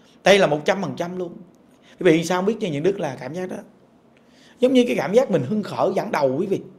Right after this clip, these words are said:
Cảm giác mình hưng khởi dẫn đầu. Nên quý vị biết quý vị gần một con người mà có cái năng, cái năng lượng cao á. Vì gần người ta thì quý vị tu quý vị cũng khác nữa, một trăm phần trăm vậy luôn. Quý vị thử quý vị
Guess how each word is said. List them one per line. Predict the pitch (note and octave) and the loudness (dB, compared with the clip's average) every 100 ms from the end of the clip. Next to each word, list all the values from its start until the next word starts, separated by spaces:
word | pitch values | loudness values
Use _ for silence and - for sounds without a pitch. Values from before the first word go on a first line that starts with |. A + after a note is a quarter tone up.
| - _ _ _ - | -20 _ _ _ -10
Cảm | D#3+ F#3+ | -4 0
giác | C4 | 0
mình | G#3+ | 0
hưng | C#3 A3+ A3+ | 0 -2 -4
khởi | - D3+ | -4 -4
dẫn | F#3 G3+ | -4 -6
đầu. | F3+ C3 B2+ - _ _ _ - | -6 -8 -14 -20 _ _ _ -4
Nên | G3 | 0
quý | A3+ | 2
vị | F3+ | 2
biết | D#3 A3+ A#3+ | 2 0 0
quý | |
vị | F#3 D3+ | 2 2
gần | D3 D#3 C#3+ | 0 0 -2
một | C3+ | -6
con | F#3 F#3 | -4 0
người | D3+ | 0
mà | C#3 C3+ B2+ | 0 -2 -4
có | G#3 A3+ | -4 -2
cái | A#3 | 2
năng, | A#3+ G#3 A3 A#3+ G#3+ D#3+ - - - | 2 2 -2 -2 -4 -6 -10 -12 -2
cái | B3+ | 0
năng | B3+ | 2
lượng | A3 D#3 E3 | 4 6 6
cao | F#3 A#3+ A#3+ | 6 6 8
á. | B3 C4+ - - _ _ - | 8 6 -4 -20 _ _ -10
Vì | - F3+ | 0 4
gần | G#3 G3 | 6 6
người | G3 | 4
ta | A3+ | 6
thì | A3+ G3 A3 | 6 6 2
quý | B3+ | 2
vị | F3+ F3+ | 2 4
tu | A3+ | 2
quý | |
vị | A#3+ F#3 | 4 2
cũng | G#3 | 2
khác | A3+ C#4 C#4+ | 8 8 8
nữa, | C4 | 0
một | E3+ E3+ | -2 2
trăm | A3+ | 2
phần | A3+ | 2
trăm | F#3 A3 | -2 0
vậy | A#3+ | 2
luôn. | G#3+ A3 - - _ - - | 4 4 2 -16 _ -20 -6
Quý | - | 6
vị | G3+ F#3 | 8 8
thử | D3+ | 6
quý | G#3+ | 6
vị | A#3 | 6